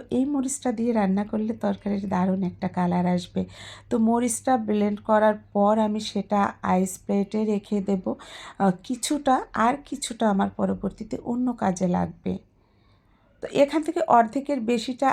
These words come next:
আগে আমি রেখে দিলাম, আর বাকি যেটা থাকলো সেটার সাথে আমি এখন হচ্ছে মাছের জন্য একটা রেডি মশলা তৈরি করে রাখবো। তার জন্য আমি মরিচের বাকি অংশের মধ্যে পেঁয়াজ দিয়ে নিলাম, দিয়ে নিলাম অল্প করে কিছুটা রসুন।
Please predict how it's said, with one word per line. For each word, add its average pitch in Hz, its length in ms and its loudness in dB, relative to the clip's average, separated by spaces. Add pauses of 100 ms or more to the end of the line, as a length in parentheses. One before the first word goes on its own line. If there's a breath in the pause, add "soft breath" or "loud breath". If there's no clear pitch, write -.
আগে 233 260 0
আমি 226 220 2
রেখে 220 320 0
দিলাম, 240 300 0 (400 loud breath)
আর 208 240 4
বাকি 208 480 0
যেটা 240 360 2
থাকলো 220 540 -2
সেটার 277 440 -4
সাথে 220 540 -4
আমি 196 360 0
এখন 202 360 -2
হচ্ছে 208 440 -4 (360 loud breath)
মাছের 214 520 0
জন্য 208 260 0
একটা 202 240 -2
রেডি 214 300 -2
মশলা 190 380 -2
তৈরি 185 300 -2
করে 180 300 0
রাখবো। 180 400 -2 (360 loud breath)
তার 226 220 4
জন্য 240 280 0
আমি 247 200 2 (220)
মরিচের 214 440 0
বাকি 202 360 -2
অংশের 214 320 -4
মধ্যে 220 280 -2 (120)
পেঁয়াজ 208 280 -2 (120)
দিয়ে 233 180 -2
নিলাম, 240 380 -4 (100)
দিয়ে 220 120 -2
নিলাম 208 280 -2 (100)
অল্প - 340 -6
করে 220 240 -4
কিছুটা 233 540 -8
রসুন। 196 580 -2